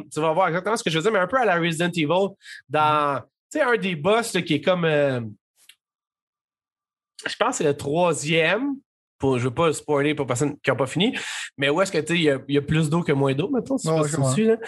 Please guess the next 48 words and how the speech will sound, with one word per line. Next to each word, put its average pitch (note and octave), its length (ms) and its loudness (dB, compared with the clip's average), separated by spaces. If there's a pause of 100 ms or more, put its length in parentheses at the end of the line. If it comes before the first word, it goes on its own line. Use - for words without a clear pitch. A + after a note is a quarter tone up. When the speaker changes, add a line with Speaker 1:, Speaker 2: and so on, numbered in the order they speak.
(140)
Speaker 2:
ouais. B2+ 220 2
Speaker 1:
Puis, F3 340 4
dans D#3 180 2
le D#3 40 0
fond, B3 280 2
tu - 80 -6
sais, B3+ 180 0
comme, D#3 420 2
de D3+ 120 0
pouvoir G3 260 2
essayer A3+ 240 0
de F#3+ 160 -6
le, D3+ 140 0
de, D3 280 2
de - 60 4
le D3 60 2
ralentir F#3 480 2
avec F#3+ 200 2
certaines F3+ 300 -2
affaires, F3 240 2
de G3 80 2
pouvoir E3+ 240 0
essayer F#3+ 180 0
d'utiliser F#3 360 0
des D#3+ 120 2
tactiques D#3 360 0
différentes, E3 400 0
tu G#3+ 100 -2
sais, - 60 -6
je D#3 40 2
te C#3+ 60 0
dis C#3 60 -6
pas A3 100 2
que G#3+ 80 -8
tu - 60 -2
as C#3 60 2
réinventé C#3+ 380 0
la C#3 140 2
roue, F3 160 -2
là, C#4+ 120 0
c'est - 60 -8
pas C#3+ 80 0
partout C#3 220 2
ça, C#3 140 0
je C#3 80 0
te C3+ 60 2
dis, F#3+ 180 0
Speaker 2:
Mhm. E3 180 2